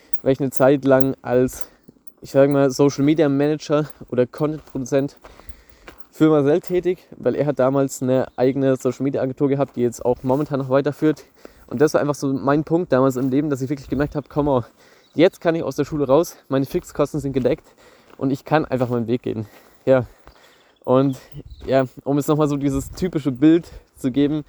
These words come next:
vom Abbruch von was auch immer, es war, es war übelst geil, ich kann's wirklich sagen. Ähm, ja, davor war's auch noch so ein paar Leute aus meinem Umfeld, natürlich meine Family,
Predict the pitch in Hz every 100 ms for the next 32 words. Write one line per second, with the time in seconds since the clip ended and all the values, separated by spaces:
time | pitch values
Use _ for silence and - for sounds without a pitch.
0 | _ _ _ - - 147 156 - 147 -
1 | 147 143 - 143 139 135 139 135 143 139
2 | 170 - - - - 123 - 127 139 127
3 | - _ 127 120 127 147 139 120 - 107
4 | 113 - - 123 120 127 123 - 120 110
5 | - - - _ _ _ _ - 120 120
6 | 123 120 - 123 135 - - - 123 139
7 | 151 143 139 143 139 123 - 139 139 143
8 | 135 123 127 120 143 156 135 131 135 139
9 | 127 - 143 147 139 139